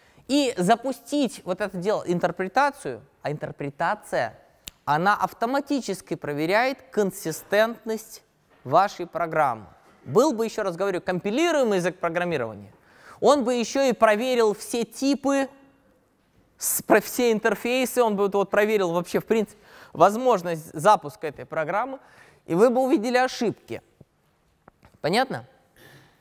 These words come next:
Так вот, смотрите, фишка в том, что можно двигаться итерациями. Вначале круглые скобки, следующая итерация — добавить кавычки пустые,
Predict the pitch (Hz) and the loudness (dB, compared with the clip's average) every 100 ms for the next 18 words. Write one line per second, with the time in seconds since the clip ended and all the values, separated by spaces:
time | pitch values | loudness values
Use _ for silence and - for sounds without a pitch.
0 | - 208 269 254 220 254 254 214 - 113 | 2 2 4 0 2 -2 0 -4 -6 -12
1 | _ _ - 262 277 - 214 - 320 302 | _ _ -4 0 2 2 0 2 0 0
2 | 214 208 320 320 233 233 196 294 240 285 | 0 2 4 4 2 -2 0 -2 0 -2
3 | - 247 247 - - - _ _ _ _ | -4 -2 -2 -4 -14 -20 _ _ _ _
4 | _ - 233 - 247 254 233 185 - 165 | _ -4 -2 2 2 4 4 2 -4 -8
5 | 151 165 196 254 247 294 302 240 - - | -4 -4 0 0 2 2 2 -2 -4 -2
6 | 240 202 196 185 196 190 - 180 190 _ | -2 0 -2 -2 -4 -4 -6 -16 -16 _
7 | _ _ - - - 226 269 302 269 214 | _ _ -20 -20 -8 2 6 6 4 -2
8 | 233 214 220 208 175 - 175 156 - - | 0 0 2 2 2 -2 0 0 -2 -12
9 | - 156 214 269 269 254 269 269 262 - | -4 0 4 4 4 2 2 2 2 -4
10 | 269 311 320 - 269 254 233 226 220 | -4 0 0 0 0 2 2 2 -2